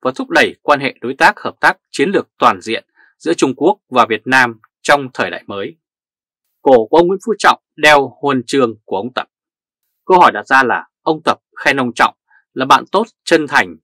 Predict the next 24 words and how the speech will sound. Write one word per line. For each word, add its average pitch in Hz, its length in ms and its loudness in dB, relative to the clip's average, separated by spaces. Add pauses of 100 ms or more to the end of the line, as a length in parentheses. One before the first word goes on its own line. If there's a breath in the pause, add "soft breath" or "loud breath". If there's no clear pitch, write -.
(220)
nhưng 143 180 -6
liệu 135 140 -2
ông 135 180 -6
Tập - 140 -4 (140)
có 131 100 -12
chân 170 260 -2
thành 110 240 0 (120)
với 147 140 -4
ông 156 200 -6
Trọng - 200 0 (160)
hay - 260 -6
không? 107 300 0 (1040 soft breath)
Hay 180 280 -2
là 120 100 -8
sự - 200 -10
chân 165 220 -4
thành 107 240 -6 (200)
chỉ 101 140 -14
có 135 120 -8
tính 151 260 -6 (100)
một 131 240 -6 (120)
chiều 104 300 -2
mà 85 240 -12
thôi? 107 340 -6